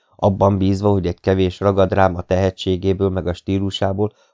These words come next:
hajító fát sem ért az egész. Egyszer megmutattam a disszertációmat Stanley Garbernek, a McKay egyik tanárának,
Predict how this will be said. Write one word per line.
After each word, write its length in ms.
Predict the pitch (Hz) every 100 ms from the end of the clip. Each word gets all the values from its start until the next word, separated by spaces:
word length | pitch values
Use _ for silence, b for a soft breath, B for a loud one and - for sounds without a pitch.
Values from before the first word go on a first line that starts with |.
| _
hajító 500 | 101 92 87 - 85
fát 260 | - 85
sem 220 | - 85
ért 220 | 85 82 -
az 140 | 80
egész. 420 | 78 73 - _ _ _ _ _ _ _ _ _ -
Egyszer 300 | 226 - 110
megmutattam 680 | 120 135 113 98 107 - 104
a 60 |
disszertációmat 1040 | 101 110 - 98 - 98 95 104 101 104 -
Stanley 480 | - - 135 117 101
Garbernek, 720 | 92 113 92 95 95 101 - -
a 100 | 113
McKay 540 | 120 120 - 104 98
egyik 280 | 101 95 101
tanárának, 680 | 107 104 101 98 98 113